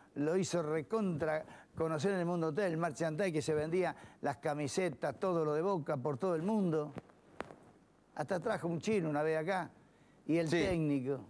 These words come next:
Speaker 1: y el técnico inteligente, el técnico inteligente que tenía, que era, eh, eh,
Speaker 2: Me acuerdo.
Speaker 1: eh, este, este que está en la televisión, que juega de ocho, bueno, no importa.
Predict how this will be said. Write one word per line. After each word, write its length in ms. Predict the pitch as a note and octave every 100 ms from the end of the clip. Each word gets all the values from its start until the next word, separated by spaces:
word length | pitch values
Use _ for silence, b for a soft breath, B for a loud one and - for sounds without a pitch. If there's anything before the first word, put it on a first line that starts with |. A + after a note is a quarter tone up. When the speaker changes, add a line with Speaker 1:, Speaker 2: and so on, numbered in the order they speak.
| -
Speaker 1:
y 80 | D3
el 160 | D3 B2+
técnico 460 | F#3 D#3 C#3+ C3
inteligente, 920 | C#3 B2+ C#3 C3+ D#3+ C#3+ A2+ G2+ G2+ G2 - - - - - - -
el 160 | A2+
técnico 380 | A2+ D#3 C3+ A#2+
inteligente 480 | A2 A#2+ B2+ D3 A#2
que 100 | G#2+
tenía, 200 | C3+ B2+
que 120 | C3
era, 140 | C3 A#2
eh, 100 | A2 B B B -
eh, 800 | A2+ A2 G2+ G2 A2 G#2 G2+ G2
Speaker 2:
Me 60 | F2
acuerdo. 380 | E2+ D2+ B1+ - - B B B B B B B B B -
Speaker 1:
eh, 540 | - B2 A#2 A2 A2 A#2+ F#3+
este, 260 | - D#4
este 140 | F#3+ F3
que 60 |
está 120 | -
en 60 | E3
la 80 | D#3
televisión, 880 | D3+ C#3 C3 C#3+ C#3 B2 G#2 F#2+ - B B B B B B - - - - - - - - - - - - - - - - - -
que 60 |
juega 200 | C#3+ F3+
de 140 | D3 C#3
ocho, 400 | A#2+ G2 G#2+ A#2
bueno, 240 | E3+ C3+
no 60 | F#3
importa. 500 | E3 B2+ F#2 G#2